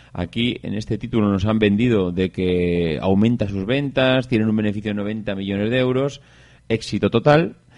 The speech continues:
Pero si rascamos un poco en los resultados de los años anteriores, mm, viendo un poco, pues bueno, esos, esos indicadores que nos hacen ver cómo es, ha sido la evolución de la empresa,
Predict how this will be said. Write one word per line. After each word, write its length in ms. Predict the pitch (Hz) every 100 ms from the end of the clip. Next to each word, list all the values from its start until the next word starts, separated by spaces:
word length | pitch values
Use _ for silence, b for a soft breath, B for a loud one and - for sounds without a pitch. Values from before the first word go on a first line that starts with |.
| b b
Pero 360 | - 131 147 -
si 180 | 110 117
rascamos 560 | 107 107 - 127 135 123
un 120 | 131
poco 680 | 127 123 123 123 120 117 120
en 140 | - 120
los 120 | 113
resultados 420 | 120 113 123 107
de 80 | 90
los 140 | 90
años 200 | 101 113
anteriores, 720 | 110 104 113 123 117 127 123
mm, 420 | - 92 92 90 87
viendo 240 | 98 95
un 60 | 90
poco, 680 | 101 98 92 92 90 90 85
pues 140 | 85
bueno, 200 | 90 87 - -
esos, 520 | 87 95 82 - - b b b b b
esos 440 | - 92 104 98
indicadores 720 | 95 95 95 92 117 110 110
que 240 | - 87 87
nos 180 | 87 85
hacen 340 | 90 92 90
ver 220 | 98 92 87 90
cómo 260 | 95 95 92
es, 60 |
ha 140 | 90 90
sido 220 | 104 95
la 60 |
evolución 340 | 92 90 90 101
de 60 | 92
la 60 |
empresa, 460 | 85 120 110 113